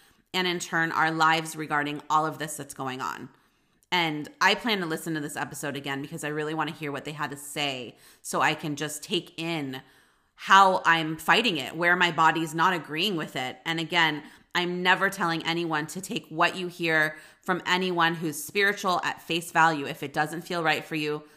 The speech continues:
it's okay. It's not supposed to. I'm never pushing that this is the truth, all truths. Everything is interpreted a certain way, and everything comes out of somebody,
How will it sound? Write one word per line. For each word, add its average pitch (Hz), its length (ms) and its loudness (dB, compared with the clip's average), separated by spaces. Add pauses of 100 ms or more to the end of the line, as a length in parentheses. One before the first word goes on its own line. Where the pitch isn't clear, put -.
(280)
it's 156 200 -8
okay. 151 460 -2 (260)
It's 143 200 -10
not 165 200 -2
supposed 160 400 -4
to. 151 80 -6
I'm 143 180 -2
never 143 220 -2
pushing 156 460 -6
that 139 120 -8
this 151 160 -12
is 135 140 -10
the 170 340 -6
truth, 180 540 -4 (280)
all 170 220 8
truths. 165 460 -4 (280)
Everything 202 500 2
is 185 120 -4
interpreted 160 560 -4
a - 120 -8
certain 156 360 -4
way, 143 380 -2
and 147 140 -8
everything 156 420 -4
comes 147 340 -8
out 147 300 2
of 147 120 -6
somebody, 143 600 -4